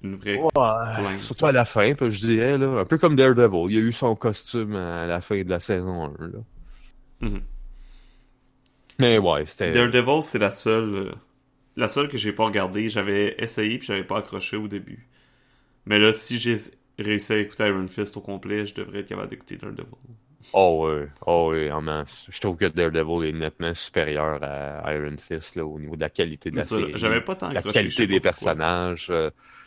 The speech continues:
Speaker 2: ce que, ce que j'ai bien aimé dans Daredevil, c'est justement les, les,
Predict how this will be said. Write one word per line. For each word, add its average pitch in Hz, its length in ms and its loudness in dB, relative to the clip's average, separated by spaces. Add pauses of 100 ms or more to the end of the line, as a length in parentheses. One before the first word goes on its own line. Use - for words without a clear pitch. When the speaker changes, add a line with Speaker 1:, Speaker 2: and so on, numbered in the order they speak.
(140)
Speaker 2:
ce - 140 -8
que, - 160 -2
ce - 80 -8
que 101 160 6
j'ai 95 240 6
bien 98 300 4
aimé 92 240 2
dans 87 160 0
Daredevil, 80 520 0
c'est 90 200 -10
justement 82 420 -2
les, 80 320 -4
les, 80 200 -2